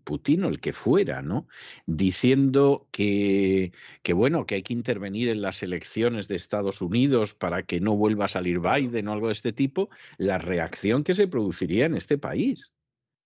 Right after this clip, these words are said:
O sea, es que, y además con razón, como diciendo, "Pero bueno, ¿y usted qué derecho tiene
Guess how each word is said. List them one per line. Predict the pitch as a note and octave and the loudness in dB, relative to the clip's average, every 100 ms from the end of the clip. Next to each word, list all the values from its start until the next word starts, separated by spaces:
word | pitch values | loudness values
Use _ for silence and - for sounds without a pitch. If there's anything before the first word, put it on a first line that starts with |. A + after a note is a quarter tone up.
| _ | _
O | - | -2
sea, | C#3+ C#3+ C#3 | 2 2 0
es | A#2 A#2 | -4 -6
que, | - F#3+ G3 - | 0 2 2 -4
y | A2+ | -6
además | G2 F#2 B2 | -4 -4 -4
con | - A3 | -2 -2
razón, | F2 D#2+ - A#3+ C4 | -4 -4 0 0 0
como | G2 F2+ | -8 -8
diciendo, | F#2 F2 A2+ G3 | -6 -4 -2 -2
"Pero | F3 D#2+ | -2 -4
bueno, | F2 E3 | -2 -2
¿y | D3+ | -2
usted | E2+ - A#2 | -4 -4 -2
qué | E3+ | 2
derecho | E3+ B2+ B2+ G#2+ F#2+ | 4 2 2 -4 -2
tiene | A2 A#2 A2+ G2+ | 0 2 2 -2